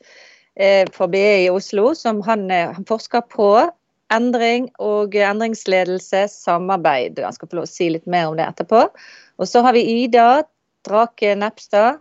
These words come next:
som er psykolog, utdannet i fra Budapest og Frankrike,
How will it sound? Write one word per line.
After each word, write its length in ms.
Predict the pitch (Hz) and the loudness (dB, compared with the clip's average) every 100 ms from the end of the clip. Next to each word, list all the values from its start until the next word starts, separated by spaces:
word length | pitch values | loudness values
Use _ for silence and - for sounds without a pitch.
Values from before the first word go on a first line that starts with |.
| _ | _
som 300 | - 185 196 | -8 -6 -4
er 160 | 196 190 | -6 -6
psykolog, 640 | 185 170 - 160 180 240 240 | -6 -8 -4 2 4 2 0
utdannet 600 | - 208 - 165 165 165 | -6 -2 0 0 0 -4
i 120 | 160 | -6
fra 380 | 156 - 151 113 | -4 -2 0 -2
Budapest 560 | 160 139 117 - 247 - | -4 -6 -4 -4 -6 -6
og 60 | 170 | -6
Frankrike, 680 | - 220 - 180 - 196 | -2 -4 -4 -8 -2 -2